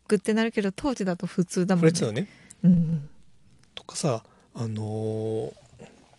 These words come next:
Speaker 2: ね。で、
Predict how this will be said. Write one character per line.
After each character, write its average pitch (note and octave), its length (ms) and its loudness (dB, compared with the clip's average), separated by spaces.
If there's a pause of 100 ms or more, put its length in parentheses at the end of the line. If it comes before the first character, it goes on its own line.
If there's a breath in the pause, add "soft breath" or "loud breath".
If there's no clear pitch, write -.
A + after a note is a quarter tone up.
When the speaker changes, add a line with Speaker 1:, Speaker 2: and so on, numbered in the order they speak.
(1500 soft breath)
Speaker 2:
ね。 B2+ 100 -14 (1900)
で、 D#3+ 240 -4